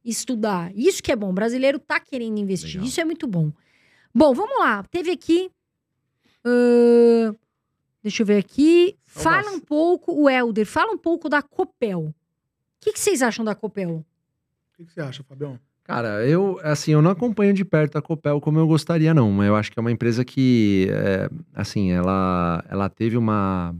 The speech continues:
Speaker 2: característica muito boa de ser pagadora, uma bela pagadora de dividendos. O problema da Copel é se você comprar ela ou comprou ela pelo fato dela vai, dela ser privatizada. Isso é um erro.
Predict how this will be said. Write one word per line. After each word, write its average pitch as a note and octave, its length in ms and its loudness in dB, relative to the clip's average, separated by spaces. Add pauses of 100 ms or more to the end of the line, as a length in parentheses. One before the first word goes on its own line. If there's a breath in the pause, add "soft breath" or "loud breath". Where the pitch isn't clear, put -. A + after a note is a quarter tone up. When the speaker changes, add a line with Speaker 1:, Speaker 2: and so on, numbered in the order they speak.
(140)
Speaker 2:
característica G#2+ 560 -4
muito C#3 320 4
boa A#2 160 0
de - 60 -10
ser A#2 100 -8
pagadora, A2 460 -2
uma G#2+ 140 -2
bela A#2 320 0
pagadora A2 380 -2
de G2+ 60 -8
dividendos. G2+ 560 -4 (600 soft breath)
O E3 80 -4
problema F#3 420 2
da G#3+ 120 -2
Copel F#3+ 380 -2
é A3 40 -2
se G#3+ 120 -8
você G3+ 260 0
comprar F3+ 600 0
ela E3+ 240 2
ou D#3+ 140 4
comprou D3+ 360 2
ela D#3 240 0
pelo E3 200 -4
fato D3+ 260 -8
dela D#3 240 0
vai, D#3+ 220 0
dela C#3 400 0
ser D#3 200 0
privatizada. C3 720 -2
Isso C3 220 0
é G3 40 0
um F#3+ 120 4
erro. F2 260 -2